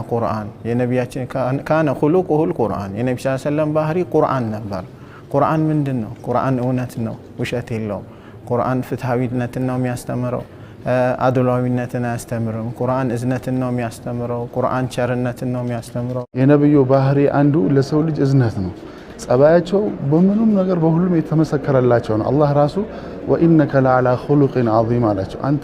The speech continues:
Speaker 2: በጣም በጥሩ ጸባይ ላይ የምትገኘው።» አላህ ለዚህ ነው «ለቀድ ካነ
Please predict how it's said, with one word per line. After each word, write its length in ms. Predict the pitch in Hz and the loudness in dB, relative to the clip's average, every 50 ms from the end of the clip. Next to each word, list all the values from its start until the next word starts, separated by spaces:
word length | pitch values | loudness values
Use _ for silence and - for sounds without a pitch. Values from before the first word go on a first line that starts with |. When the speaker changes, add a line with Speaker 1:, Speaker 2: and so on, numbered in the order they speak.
| 170 165 | 2 2
Speaker 2:
በጣም 340 | 160 156 151 - 160 165 170 160 | 2 2 2 2 2 2 4 4
በጥሩ 300 | 143 143 139 - 143 143 143 | 4 2 2 0 0 0 0
ጸባይ 320 | - - - 127 127 120 | 0 0 2 2 2 2
ላይ 120 | 117 120 113 | 2 2 0
የምትገኘው።» 600 | 110 104 - - 110 101 110 117 107 104 104 98 - - - | 0 -2 -4 -6 -4 -2 0 0 0 0 -2 -2 -4 -4 0
አላህ 220 | 120 135 151 160 147 | 2 2 4 2 2
ለዚህ 320 | 139 147 156 156 135 139 123 | 2 2 2 2 2 2 2
ነው 120 | 117 104 101 - - - - - - - - | 2 0 -2 -6 -10 -12 -12 -12 -6 -2 0
«ለቀድ 320 | 127 123 - 139 135 131 135 | 0 2 2 2 2 2 0
ካነ 280 | - - 160 160 160 | 0 2 2 4 4